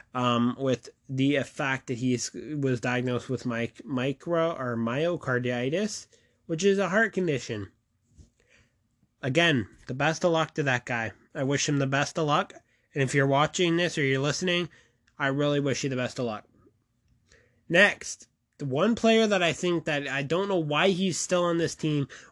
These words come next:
Why, like, I guess I know why Seattle didn't take him, 'cause they didn't wanna have to put him on the L T I R, or they didn't wanna have to deal with his bullshit.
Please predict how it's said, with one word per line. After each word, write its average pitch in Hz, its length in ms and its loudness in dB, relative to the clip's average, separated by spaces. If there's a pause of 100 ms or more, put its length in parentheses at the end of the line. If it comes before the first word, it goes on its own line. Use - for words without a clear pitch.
Why, 196 480 4
like, 156 240 -4
I 156 100 -2
guess 185 320 2
I 175 140 2
know 160 160 2
why 147 240 2
Seattle 151 440 2
didn't 139 300 -2
take 135 300 -4
him, 156 100 0
'cause 139 140 -6
they 135 100 0
didn't 135 160 -2
wanna 123 220 -2
have 131 220 -2
to - 100 -18
put 139 160 -4
him 135 100 0
on 131 120 0
the 117 160 -2
L 123 160 -2
T 139 200 -2
I 123 160 0
R, 110 260 -2 (280)
or 131 80 -4
they 135 100 2
didn't 143 160 2
wanna 135 160 2
have 143 140 -2
to 131 80 -4
deal 135 200 0
with 139 140 -2
his 117 140 -4
bullshit. 147 640 -2